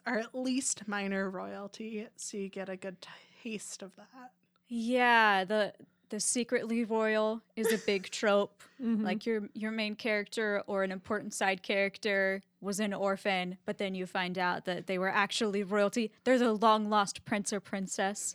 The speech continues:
Speaker 2: <laughs>
Speaker 1: Or, even more than that, the Cinderella royalty story, where
Speaker 2: Mm-hmm.
Speaker 1: the servant nothing main character falls in love with the prince or princess. <laughs>
Speaker 3: Yeah, and becomes the next queen.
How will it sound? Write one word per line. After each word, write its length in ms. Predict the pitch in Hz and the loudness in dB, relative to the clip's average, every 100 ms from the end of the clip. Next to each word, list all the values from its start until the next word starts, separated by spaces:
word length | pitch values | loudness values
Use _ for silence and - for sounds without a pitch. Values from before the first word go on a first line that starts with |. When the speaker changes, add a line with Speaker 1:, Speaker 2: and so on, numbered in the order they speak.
| - - | -10 -6
Speaker 2:
<laughs> 80 | 254 | 4
Speaker 1:
Or, 580 | 269 269 254 208 190 190 _ _ | 10 12 12 8 4 -2 _ _
even 320 | 214 202 202 190 | -2 2 4 4
more 240 | 220 220 | 6 6
than 200 | 214 202 | 4 2
that, 360 | 185 180 185 - - | 4 4 0 -6 -6
the 100 | 294 | -6
Cinderella 760 | - 214 196 196 196 196 226 262 | -4 -4 -2 -2 0 2 4 2
royalty 560 | 254 262 262 262 294 | 0 0 -2 -2 -2
story, 600 | 285 - 285 277 285 285 277 - 220 202 | -4 0 2 2 2 -2 -6 -10 -10 0
where 180 | 208 202 | 4 6
Speaker 2:
Mm-hmm. 80 | |
Speaker 1:
the 360 | 190 190 185 175 - - - | 6 4 2 0 -8 -20 -12
servant 680 | - 226 214 202 208 220 - | -4 2 2 4 2 0 -4
nothing 800 | 208 208 196 - 220 202 202 202 _ _ _ - | 0 2 0 0 0 0 0 -4 _ _ _ -4
main 360 | 214 208 202 202 | 0 2 0 -2
character 560 | - 202 - - 214 | 0 -2 -2 -4 -4
falls 380 | - 196 196 202 | -2 0 2 0
in 180 | 190 196 | -4 0
love 220 | 190 196 | 0 0
with 160 | 196 196 _ | -4 -6 _
the 180 | - 185 | -12 -12
prince 420 | - 202 196 - 220 | -6 -4 -4 -6 -8
or 160 | 196 - | -14 -18
princess. 800 | - 202 208 240 220 294 - - 311 | -10 -8 -6 -4 -4 -4 -8 -10 -12
<laughs> 60 | 311 _ _ _ - | -14 _ _ _ -12
Speaker 3:
Yeah, 380 | 214 208 196 190 180 - | -6 -4 -4 -6 -12 -8
and 140 | 208 | -6
becomes 480 | 196 170 220 202 190 | -6 -8 -6 -4 -6
the 100 | - | -6
next 340 | 214 - - - | -6 -6 -10 -8
queen. 440 | 220 208 202 220 | -6 -6 -4 -6